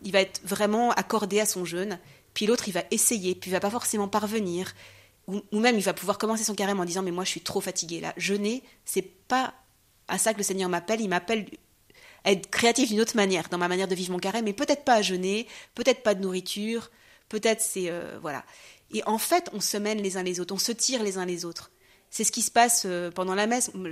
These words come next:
J'aime ce moment où aussi on dit, « Bah, je confesse à Dieu Tout-Puissant, je reconnais que j'ai péché, et je supplie,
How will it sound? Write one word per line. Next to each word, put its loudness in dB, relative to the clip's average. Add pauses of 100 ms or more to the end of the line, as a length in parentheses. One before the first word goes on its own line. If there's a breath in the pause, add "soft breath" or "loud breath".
(120)
J'aime -2
ce -6
moment -2
où 0
aussi -4
on -4
dit, « -6
Bah, -6 (540)
je -4
confesse 0
à 0
Dieu -2
Tout-Puissant, -6
je -8
reconnais -6
que -8
j'ai -8
péché, 0 (540 loud breath)
et 4
je 4
supplie, 2